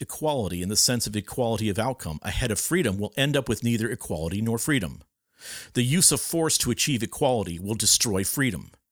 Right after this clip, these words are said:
and the force introduced for good purposes will end up in the hands of people who use it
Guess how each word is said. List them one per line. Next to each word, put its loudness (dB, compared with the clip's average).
and 2
the 4
force 2
introduced 2
for 0
good 0
purposes 0
will -4
end 2
up 0
in 2
the 0
hands 0
of -6
people -4
who -2
use 2
it -6